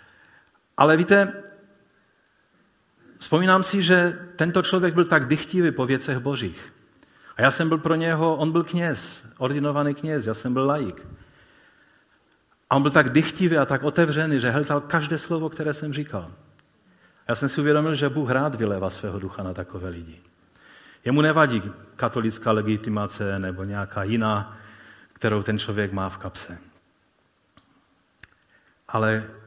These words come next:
na každé toužící srdce po Bohu on vylévá svého ducha.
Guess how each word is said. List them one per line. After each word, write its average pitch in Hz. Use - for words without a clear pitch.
na 107
každé 123
toužící 120
srdce -
po 98
Bohu 92
on 95
vylévá 90
svého 90
ducha. 87